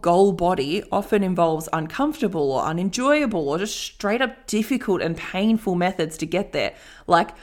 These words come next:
missing out on social occasions or counting calories, avoiding foods you enjoy, guilt and shame around food. So the process of getting there, getting to that goal, and then maintaining it, because you don't just get to stop and go back to normal when you get your goal body,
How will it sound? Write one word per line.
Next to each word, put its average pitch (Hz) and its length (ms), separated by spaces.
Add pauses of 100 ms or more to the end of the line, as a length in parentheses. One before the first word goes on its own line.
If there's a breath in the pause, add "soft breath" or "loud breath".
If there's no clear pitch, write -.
(160 loud breath)
missing 170 280
out 170 120
on 214 100
social 254 320
occasions 170 480
or 160 80
counting 185 320
calories, 208 640
avoiding 180 420
foods 226 400
you 196 120
enjoy, 143 360 (560 soft breath)
guilt 170 220
and 220 140
shame 339 340
around 185 400
food. 131 340 (440 soft breath)
So - 160
the 247 100
process 240 920
of - 240
getting 277 320
there, - 300 (120)
getting 302 240
to 339 120
that 180 180
goal, 117 320
and 214 120
then 196 140
maintaining 151 600
it, 165 140
because 175 240
you 170 60
don't 240 200
just 320 160
get 185 160
to - 60
stop - 300
and 196 100
go 180 120
back 165 200
to 175 80
normal 233 460
when 196 160
you 180 80
get 165 160
your - 80
goal 139 160
body, 143 340